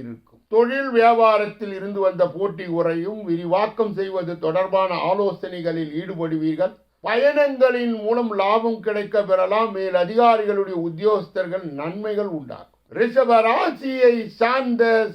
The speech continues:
சேர்ந்த இந்த பிப்ரவரி மாதத்திலே செய்ய வேண்டிய பரிகாரங்கள் என்னென்ன? பிரதோஷ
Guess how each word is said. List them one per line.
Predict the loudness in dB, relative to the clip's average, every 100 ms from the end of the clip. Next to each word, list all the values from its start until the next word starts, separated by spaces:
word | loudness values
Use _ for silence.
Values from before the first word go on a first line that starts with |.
| 0
சேர்ந்த | 2 4 2 4 4 4 0 -12 _ -12
இந்த | -6 -2 -2 -4
பிப்ரவரி | -14 0 2 4 2 -2 -8 -4
மாதத்திலே | -2 0 -2 -4 -8 -12 -4 -4 -4 -10 _ _ -8
செய்ய | -6 2 2
வேண்டிய | 4 -2 -6 -8 -6 -8 -6
பரிகாரங்கள் | -8 -4 0 0 0 -4 -6 -8 -10
என்னென்ன? | -12 -10 -10 -12 -16 -20 _ -4
பிரதோஷ | 0 4 6 6